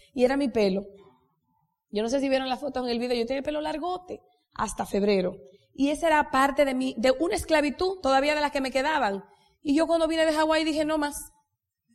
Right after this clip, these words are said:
Nunca me había, miren muchachos, no hay cosa como ser libre, ser uno mismo. Yo tenía la costumbre de ir a los lugares y para mantener el glamour, yo no me mojaba en la playa. Fabián sabe.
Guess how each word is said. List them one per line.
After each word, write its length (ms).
Nunca 520
me 120
había, 380
miren 260
muchachos, 580
no 120
hay 100
cosa 300
como 160
ser 200
libre, 340
ser 240
uno 160
mismo. 440
Yo 220
tenía 320
la 140
costumbre 500
de 100
ir 100
a 40
los 140
lugares 480
y 120
para 200
mantener 440
el 120
glamour, 420
yo 120
no 80
me 100
mojaba 460
en 100
la 120
playa. 480
Fabián 360
sabe. 400